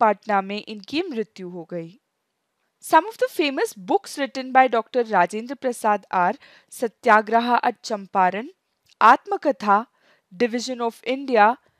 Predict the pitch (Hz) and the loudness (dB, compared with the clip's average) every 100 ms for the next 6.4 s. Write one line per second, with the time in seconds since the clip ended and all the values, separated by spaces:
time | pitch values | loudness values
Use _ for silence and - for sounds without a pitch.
0 | _ _ 208 220 392 - - 254 262 - | _ _ 4 4 4 -8 -8 -8 -8 -12
1 | 220 202 185 185 175 170 170 - - _ | -10 -10 -4 -4 -4 -12 -16 -20 -20 _
2 | _ _ _ _ _ _ - 370 403 480 | _ _ _ _ _ _ -4 2 6 6
3 | 349 330 - 320 339 - 233 240 - 339 | 4 -2 0 2 4 6 8 8 6 0
4 | - 202 175 208 196 - 190 180 - 175 | 2 0 -2 -2 -4 -6 -10 -10 -10 -16
5 | - _ _ - 226 - 208 196 233 - | -20 _ _ -8 -8 4 6 6 4 0
6 | 233 - 277 285 | -2 -2 -12 -14